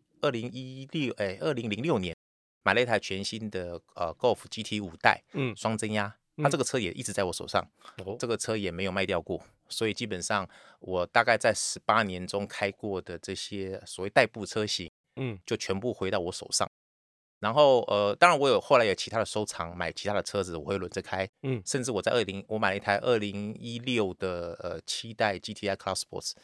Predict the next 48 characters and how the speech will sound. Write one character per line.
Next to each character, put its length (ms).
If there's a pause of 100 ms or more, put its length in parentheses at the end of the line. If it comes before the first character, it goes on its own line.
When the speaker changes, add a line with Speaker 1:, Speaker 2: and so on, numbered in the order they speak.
(220)
Speaker 1:
也 100
是 100
我 100
日 80
常 180
的 60
车 220
子。 180 (460)
那 80
这 100
些 280
翻 280
修 180
的 100
车 200
子， 440
呃， 260
就 140
是 100
翻 160
修 140
好 300
就 180
收 240
在， 340
呃， 280
停 120
车 80
场 160
里 120
面， 140 (180)
Speaker 2:
嗯。 260
Speaker 1:
呃， 280 (120)
定 160
时 240
的 180
发 220
动 380
跟， 420
呃， 440
所 220
谓 80 (100)
验 200
车， 240 (360)
还 140
有 160
缴 180
税， 220